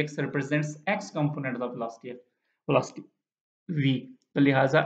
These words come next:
अगर इसमें सिर्फ क्योंकि velocity का एक्स वाला component मौजूद है, that's why हम उसने, हमने इसको नाम J X रखा। अगर velocity general velocity हो, कोई भी velocity हो, तो फिर हम J को भी generalize कर लेंगे। और equation thirteen जो है हमारी, ये basically generalize equation है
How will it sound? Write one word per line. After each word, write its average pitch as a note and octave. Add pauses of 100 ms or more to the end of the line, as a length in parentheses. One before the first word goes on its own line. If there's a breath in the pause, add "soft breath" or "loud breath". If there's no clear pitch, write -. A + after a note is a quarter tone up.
अगर D3+
इसमें F3
सिर्फ F#3
क्योंकि F3+
velocity C3+
का G3 (220)
एक्स A3+
वाला F3+
component C#3
मौजूद C3
है, C#3 (420 loud breath)
that's D3+
why D#3
हम C#3+
उसने, C#3+ (160)
हमने C#3
इसको C#3+
नाम C3
J B2
X A#2
रखा। A#2 (680)
अगर D3+
velocity C#3
general C#3+
velocity E3+
हो, E3
कोई C3
भी D3
velocity E3
हो, F#3
तो F#3
फिर C#3
हम C3+
J B2
को C#3
भी D#3 (400 loud breath)
generalize C3+
कर A2+
लेंगे। A2
और B2
equation D3
thirteen D#3
जो E3+
है D3
हमारी, C3
ये -
basically C#3+
generalize D3+
equation D#3+
है F#3